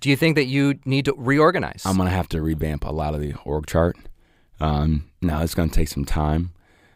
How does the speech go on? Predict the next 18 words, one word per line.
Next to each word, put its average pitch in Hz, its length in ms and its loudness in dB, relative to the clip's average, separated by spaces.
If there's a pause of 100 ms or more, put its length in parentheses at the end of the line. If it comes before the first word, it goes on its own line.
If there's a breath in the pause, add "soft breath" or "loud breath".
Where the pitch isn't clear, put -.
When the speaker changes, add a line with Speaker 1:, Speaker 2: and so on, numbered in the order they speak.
(120)
Speaker 2:
to 78 220 2
understand, 76 720 2 (160)
um, 69 500 -4 (400)
what 73 420 0 (540)
moves 82 320 2
are 82 60 2
gonna 76 140 2
make 73 200 0
sense. 85 360 0
But, - 320 0 (520 soft breath)
um, 76 440 2 (360)
as 78 140 2
I 78 40 2
look 85 200 2
at 78 60 4
it 78 60 2
right 78 180 4
now, 78 280 2